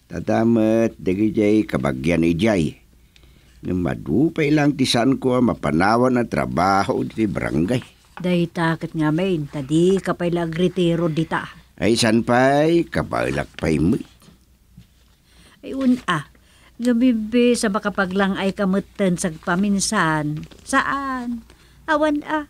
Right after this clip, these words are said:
Speaker 2: tadamot dayta a rason.
Speaker 1: Addan to sa bala gundaway.
Speaker 2: No, maaywanam ta salon at mau.
Speaker 1: Ah.
Speaker 2: Ay, narigaten. Malipatan pay met ngamin ti agannad no dadtuman.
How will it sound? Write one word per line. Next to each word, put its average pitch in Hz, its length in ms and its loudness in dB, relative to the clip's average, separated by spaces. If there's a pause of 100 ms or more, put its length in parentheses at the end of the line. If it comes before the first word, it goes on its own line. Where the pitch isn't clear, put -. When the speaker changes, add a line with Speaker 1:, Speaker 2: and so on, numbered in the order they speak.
(100)
Speaker 2:
tadamot 240 720 0
dayta 240 400 -2
a 139 40 -4
rason. 262 520 -6 (240)
Speaker 1:
Addan 58 480 -6
to 139 480 2
sa 165 120 2
bala 147 280 2
gundaway. 123 720 2 (360)
Speaker 2:
No, 311 440 2 (680)
maaywanam 208 920 2
ta 175 80 -6
salon 147 400 -2
at 135 160 -10
mau. 190 320 -6 (160)
Speaker 1:
Ah. 71 280 -2 (680)
Speaker 2:
Ay, 233 400 2
narigaten. 208 1200 2 (440)
Malipatan 208 800 0
pay 202 160 0
met 208 160 -2
ngamin 202 320 0
ti - 80 -8
agannad 196 640 0
no 190 160 -2
dadtuman. 196 720 -2